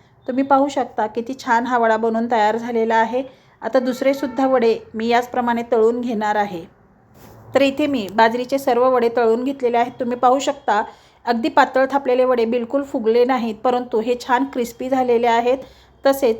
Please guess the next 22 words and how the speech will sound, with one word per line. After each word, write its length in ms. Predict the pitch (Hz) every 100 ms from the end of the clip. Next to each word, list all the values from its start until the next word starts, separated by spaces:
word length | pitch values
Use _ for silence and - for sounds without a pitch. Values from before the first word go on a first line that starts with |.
| -
थोडेसे 460 | 285 277 294 311
जाडसर 380 | 294 262 247 269 269
थापलेले 380 | 262 247 240 254
वडे 220 | 240 220
याप्रमाणे 560 | 208 233 240 247 240
फुलतात, 440 | 262 277 254 247 208
परंतु 440 | - - 233 233
हे 120 | 262
नंतर 420 | 254 240 226 226 214
मऊ 300 | 220 226 240
पडतात. 420 | - 190 190 180 - - - _
त्यामुळे 320 | 269 262 247
इथे 260 | 233 240 262
मी 120 | 262
कुरकुरीत 520 | 269 254 240 247 262
असे 260 | 247 - 220
पातळ 420 | - 220 - 247 247
थापून 280 | 262 226
वडे 180 | 233 226 226
तयार 220 | 226 208
केलेले 380 | 226 233 226 233
आहेत. 320 | 233 233 247